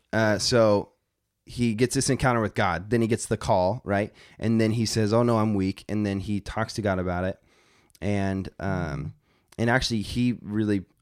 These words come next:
Speaker 1: wasn't able to seek wise counsel in that moment outside of God, 'cause that's just how it worked out. But then after that, what he did is he trusted, and he, and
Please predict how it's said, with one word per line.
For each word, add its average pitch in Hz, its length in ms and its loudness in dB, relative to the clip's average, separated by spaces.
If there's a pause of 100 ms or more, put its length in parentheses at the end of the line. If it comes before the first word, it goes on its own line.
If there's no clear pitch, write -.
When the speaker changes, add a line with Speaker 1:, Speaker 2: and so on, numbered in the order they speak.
(320)
Speaker 1:
wasn't 98 420 -4
able 95 240 -4
to 82 60 -12
seek - 280 -8
wise 87 240 -4
counsel 85 320 -10
in 82 80 -10
that 78 200 -10 (120)
moment 87 420 -6
outside 85 360 -6
of 76 80 -12
God, 71 320 -4
'cause - 260 -12 (400)
that's 87 180 -6
just 90 140 -6
how 90 140 -4
it 64 80 -8
worked 82 240 -10
out. 80 220 -6 (480)
But 98 120 -4
then 120 140 2
after 117 320 0
that, 117 360 2
what 98 180 -2
he 104 120 -6
did 127 200 4
is 110 100 -4
he 98 100 -4
trusted, 127 720 -2 (580)
and 107 180 -2
he, - 100 -8 (120)
and 101 320 0